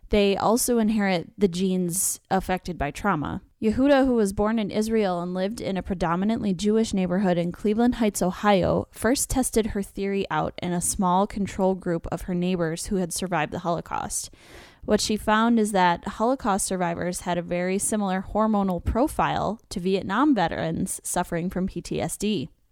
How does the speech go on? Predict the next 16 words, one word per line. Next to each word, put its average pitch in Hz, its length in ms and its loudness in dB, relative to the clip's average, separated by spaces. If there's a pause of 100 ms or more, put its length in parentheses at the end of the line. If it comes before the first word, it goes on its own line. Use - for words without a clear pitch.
(260)
Our 196 100 -2
brains 214 380 0
have 240 180 2
a - 80 2
region 190 560 -2
called 175 380 -4
the 170 160 -4
amygdala, 196 580 0 (240)
which - 380 0
performs 196 500 -2
the 190 80 -6
primary 196 540 0
roles 180 360 2
of - 160 -8
processing 180 600 -4
memory, 180 520 -4